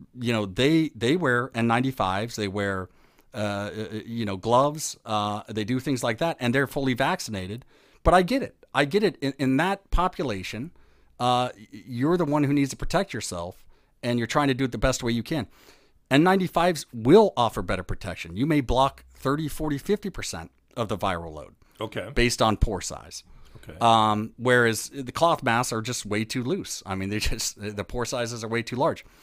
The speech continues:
Speaker 1: So, so from a P P E perspective, that's one thing you could do.
Speaker 2: Mm-hmm.
Speaker 1: And,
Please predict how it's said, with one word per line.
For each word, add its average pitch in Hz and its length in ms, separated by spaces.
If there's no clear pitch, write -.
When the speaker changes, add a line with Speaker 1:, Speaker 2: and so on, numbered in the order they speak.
Speaker 1:
So, 139 400
so 147 340
from 147 180
a 131 60
P 202 160
P 196 200
E 208 40
perspective, 127 480
that's 117 220
one 107 160
thing 107 120
you 95 100
could 92 100
do. 90 260
Speaker 2:
Mm-hmm. 101 220
Speaker 1:
And, 123 240